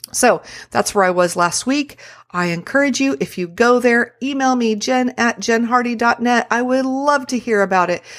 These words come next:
Check 'em out online. I am telling you,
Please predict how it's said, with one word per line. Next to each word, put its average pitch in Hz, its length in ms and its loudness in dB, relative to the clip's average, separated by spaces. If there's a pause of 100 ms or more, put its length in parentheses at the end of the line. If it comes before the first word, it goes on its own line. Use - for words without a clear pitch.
(220)
Check - 240 -6
'em 311 100 0
out 311 160 0
online. 302 540 2
I 165 140 -8
am 170 180 -12
telling 349 420 -4
you, 339 540 -4